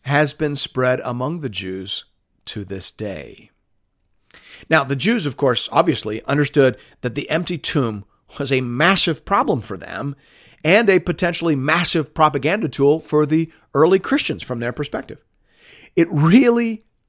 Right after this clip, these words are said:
does matter whether or not Jesus rose bodily from the dead. Leon Morris says here, "That neither the Jews nor anybody else could produce the body of Jesus is of the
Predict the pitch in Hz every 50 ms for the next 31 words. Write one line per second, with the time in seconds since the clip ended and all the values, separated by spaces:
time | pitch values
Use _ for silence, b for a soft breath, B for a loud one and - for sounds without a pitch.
0 | - 135 160 160 165 170 170 151 147 139 139 139 147 147 135 101 92 - 92 113
1 | 123 135 139 143 131 - - 120 113 113 113 113 107 98 - 107 - - 120 120
2 | 110 117 120 113 110 - 98 110 110 107 107 107 101 95 - - - - - _
3 | - 120 113 127 131 120 113 110 110 104 - - 120 107 98 101 101 92 85 82
4 | 73 67 - - _ _ _ _ _ _ _ _ _ _ _ _ _ _ _ _
5 | _ _ _ _ _ - 104 117 117 117 123 127 127 117 113 113 110 110 104 -
6 | - - - - - 127 117 104 - - 131 113 107 101 b b b b b b
7 | b b b b b b b b _ 135 175 180 190 - 170 170 208 240 269 240
8 | 262 254 233 196 202 165 131 110 127 131 143 156 180 202 220 208 147 139 127 131
9 | 131 160 180 160 123 120 117 117 117 127 131 117 107 113 - - - - 135 117
10 | 110 - - 117 110 131 151 185 180 - - 120 107 127 127 127 131 123 113 101
11 | 107 101 - 139 139 143 127 110 107 101 101 - - - 180 208 220 214 185 -
12 | - - - _ _ _ _ _ - 151 160 165 165 147 147 - - 120 110 131
13 | 135 143 -